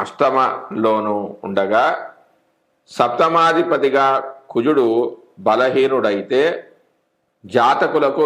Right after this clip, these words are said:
వివాహ అవకాశాలు అనేవి చాలా తక్కువగా ఉంటాయి. రవి, శని, శుక్రులు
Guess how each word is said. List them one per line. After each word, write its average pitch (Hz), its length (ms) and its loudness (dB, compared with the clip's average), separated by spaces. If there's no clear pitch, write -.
వివాహ 139 340 2
అవకాశాలు 110 640 -4
అనేవి 107 260 -2
చాలా 107 240 0
తక్కువగా 110 460 -2
ఉంటాయి. 85 360 -10
రవి, 143 360 2
శని, 139 340 2
శుక్రులు 151 440 2